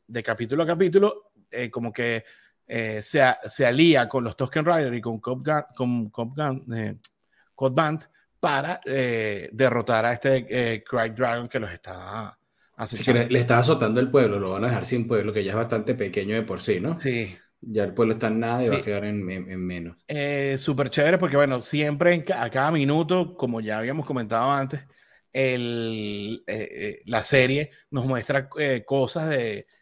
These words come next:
Speaker 1: de la, de las series originales o incluso de lo, de las precuelas. Como podemos ver aquí, esta, este speeder que tiene un motor muy parecido al,
Speaker 2: Ujú.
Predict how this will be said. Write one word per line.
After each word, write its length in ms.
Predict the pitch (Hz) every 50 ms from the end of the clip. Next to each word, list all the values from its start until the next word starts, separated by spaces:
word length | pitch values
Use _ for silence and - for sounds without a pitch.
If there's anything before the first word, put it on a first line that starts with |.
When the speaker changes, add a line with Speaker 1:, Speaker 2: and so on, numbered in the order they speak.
| _ - - -
Speaker 1:
de 180 | 127 127 131
la, 200 | 123 120 117 - -
de 120 | 117 123 123
las 200 | 117 113 110 -
series 220 | - 123 127 143
originales 720 | 151 143 131 117 113 113 127 135 143 143 143 143 139 143 139
o 140 | 131 127 123
incluso 400 | 117 113 - - 117 113 - 139
de 100 | 143 139
lo, 140 | 131 120 110
de 100 | 113 120
las 140 | 117 107 -
precuelas. 600 | - 110 101 - - 156 143 135 131 135 151 - _ _ _ _ _ _ _ _ - - 113 -
Como 420 | 131 127 131 127 127 123 123 120 110
podemos 260 | 113 123 120 123 131 143
ver 140 | 143 143 147
aquí, 300 | 143 143 156 151 151 151
esta, 260 | 139 - - 151 143
este 480 | 127 131 127 - - 147 143 151 147 139
speeder 500 | 135 - - 175 160 156 156 160 160 -
que 140 | - 147 120
tiene 560 | - - 131 131 135 131 131 139 151 147 - _ _ _ _ _
un 180 | - 143 143 143
motor 400 | 151 151 147 135 170 165 156 147
muy 200 | 139 143 143 139
parecido 680 | 135 160 156 151 131 - - 170 165 147 123 117 117 - -
al, 380 | 120 117 117 117 113 113 120 120 101 98
Speaker 2:
Ujú. 60 | 95